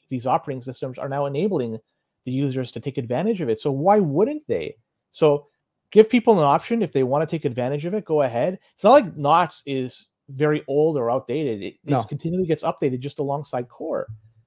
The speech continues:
Speaker 1: So there's, it just gives you more functionality, easier ways to filter. You can still filter with core. Don't,
Speaker 2: Yeah.
Speaker 1: let's not dance around this. Core, you could do, do the exact same thing.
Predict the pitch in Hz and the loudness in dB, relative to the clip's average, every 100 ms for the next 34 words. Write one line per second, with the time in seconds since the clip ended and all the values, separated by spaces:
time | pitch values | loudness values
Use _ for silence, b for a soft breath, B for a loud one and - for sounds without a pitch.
0 | _ - 139 127 127 _ - 143 135 127 | _ -6 -4 -2 -6 _ -10 -6 -4 -4
1 | 123 - - 156 123 - - 135 127 117 | -8 -14 -12 -10 -10 -12 -8 -8 -6 -8
2 | 131 127 - 127 - 127 135 135 127 - | -8 -8 -8 -10 -6 -2 0 0 -2 -6
3 | 135 123 131 123 131 - 123 120 - - | -10 -6 -4 -4 -6 -6 -4 -4 -8 -10
4 | 120 113 113 131 143 160 160 _ _ 175 | -6 -6 -4 -2 -2 -2 -6 _ _ 4
5 | 185 - 294 277 254 226 190 156 - - | 4 6 6 8 8 8 4 4 2 -2
6 | 123 107 - 165 185 170 143 156 175 160 | -2 -2 -4 0 0 2 0 0 2 0
7 | 143 - - - - 151 143 143 127 131 | 0 -6 -20 -20 -6 -2 -2 -2 -4 -4
8 | 107 - 180 180 165 151 151 - 139 131 | -6 -2 0 2 0 -2 -4 -6 -8 -8
9 | 127 135 165 180 - 165 156 147 151 | -6 -6 -6 -6 -8 -8 -4 -4 -4